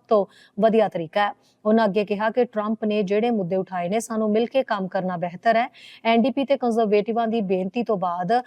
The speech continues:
ਹਾਊਸ ਆਫ ਕਾਮਨਜ਼ ਨੇ ਮੰਗਲਵਾਰ ਰਾਤ ਨੂੰ ਧਮਕੀ ਤੇ ਐਮਰਜੈਂਸੀ ਬਹਿਸ ਵੀ ਕੀਤੀ। ਫਰੀਲੈਂਡ ਨੇ ਬਹਿਸ ਦੌਰਾਨ ਕਿਹਾ ਹੈ ਕਿ ਕੈਨੇਡਾ ਸੰਯੁਕਤ ਰਾਜ ਲਈ ਸਭ ਤੋਂ ਵੱਡਾ ਨਿਰਯਾਤ ਬਾਜ਼ਾਰ ਹੈ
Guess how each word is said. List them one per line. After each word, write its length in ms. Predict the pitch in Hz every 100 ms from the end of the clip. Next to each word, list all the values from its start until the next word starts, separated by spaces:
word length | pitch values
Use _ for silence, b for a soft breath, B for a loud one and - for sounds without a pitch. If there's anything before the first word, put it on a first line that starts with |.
| B B 226
ਹਾਊਸ 260 | 262 262
ਆਫ 160 | 285 269
ਕਾਮਨਜ਼ 360 | 226 202 196 185
ਨੇ 140 | 202
ਮੰਗਲਵਾਰ 520 | 233 208 196 185 220
ਰਾਤ 200 | 220 196 -
ਨੂੰ 120 | 214 -
ਧਮਕੀ 380 | 220 202 233
ਤੇ 120 | 233 247
ਐਮਰਜੈਂਸੀ 600 | - 196 185 190 190 208
ਬਹਿਸ 360 | 190 190 175
ਵੀ 100 | 175
ਕੀਤੀ। 400 | 160 170 - 208 - B B
ਫਰੀਲੈਂਡ 420 | - 285 302 262 254
ਨੇ 120 | 269
ਬਹਿਸ 360 | 226 226 240
ਦੌਰਾਨ 300 | 214 208 202
ਕਿਹਾ 240 | 196 190 185
ਹੈ 100 | 202
ਕਿ 160 | 247
ਕੈਨੇਡਾ 360 | 240 220 214 226
ਸੰਯੁਕਤ 420 | 226 214 202 -
ਰਾਜ 240 | 190 180 185
ਲਈ 120 | 202
ਸਭ 180 | 190 196 -
ਤੋਂ 120 | 196
ਵੱਡਾ 320 | 185 180 220
ਨਿਰਯਾਤ 420 | 208 185 180 180
ਬਾਜ਼ਾਰ 400 | 175 165 180 196
ਹੈ 140 | 220